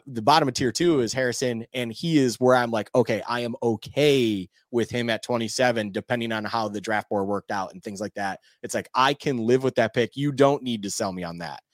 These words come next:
Darnell Wright is the top of my tier three because now, if for some reason at twenty-seven you took him, "You need to sell me on this. You need to make, I need to hear why you made that decision." So, um,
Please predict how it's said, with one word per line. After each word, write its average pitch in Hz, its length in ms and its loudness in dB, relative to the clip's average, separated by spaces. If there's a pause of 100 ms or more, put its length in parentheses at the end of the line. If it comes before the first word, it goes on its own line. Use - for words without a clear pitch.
(200)
Darnell 117 340 2
Wright 160 240 6
is 104 100 -8
the 107 80 -10
top 117 220 -2
of 110 80 -6
my 101 120 -6
tier 104 240 -8
three 147 500 0 (200)
because 110 300 -2
now, 131 480 0 (260)
if 170 160 0
for 147 180 -2
some 117 300 0
reason 104 460 -4 (260)
at 117 200 0
twenty-seven 107 540 -2
you 98 100 -8
took 110 220 -4
him, 98 280 -4 (180)
"You 113 160 0
need 175 220 0
to 156 80 0
sell 147 240 4
me 107 160 -4
on 85 140 -8
this. 82 240 -14
You 117 120 -4
need 147 200 -4
to 139 60 -4
make, 135 280 -6 (400)
I 143 180 2
need 156 220 -4
to 143 100 -4
hear 139 400 0
why 113 380 2
you 117 260 -2
made 104 300 -2
that 101 220 -2
decision." 87 580 -8 (240)
So, 101 640 0
um, 95 500 -4